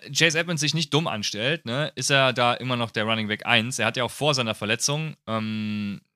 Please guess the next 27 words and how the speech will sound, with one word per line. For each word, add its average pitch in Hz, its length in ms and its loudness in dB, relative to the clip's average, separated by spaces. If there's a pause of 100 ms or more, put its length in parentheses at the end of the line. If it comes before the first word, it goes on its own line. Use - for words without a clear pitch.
(840)
und 165 240 6
auch 143 140 2
in 139 80 0
den 127 100 2
Spielen, 127 300 -2
wo 117 60 -6
Connor 135 260 2
gefehlt 135 380 0
hat, 120 300 -2
gezeigt, 120 480 2
dass 117 120 -6
er 110 60 -4
eben 107 200 -4
Leadback 123 460 0
und 120 440 -6
dann 117 180 0
eben, 110 260 -4
wo 110 100 0
er 107 60 -2
gef-, - 320 -10
Connor 113 160 0
gefehlt 110 240 -2
hat, 110 100 0
sogar 104 220 -2
Workhorse 117 360 2
sein 101 180 2
kann. 127 180 2